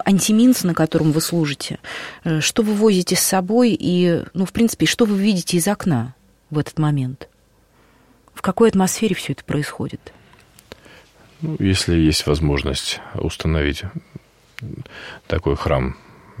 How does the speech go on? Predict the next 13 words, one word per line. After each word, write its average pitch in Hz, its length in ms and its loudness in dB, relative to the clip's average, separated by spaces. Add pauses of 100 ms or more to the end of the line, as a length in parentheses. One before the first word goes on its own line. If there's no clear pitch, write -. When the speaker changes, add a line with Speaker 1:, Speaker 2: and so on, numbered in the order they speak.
(1160)
Speaker 2:
в 80 60 0
виде 78 320 -2
палатки, 95 580 0 (420)
то, - 260 -6
конечно, 78 400 -4
это - 140 -4
делается. 65 580 -4 (400)
Если 85 280 -4
возможности 82 680 0
нет, 127 260 2
используется 80 600 -4
подсобное 73 480 -4
помещение, 76 640 -4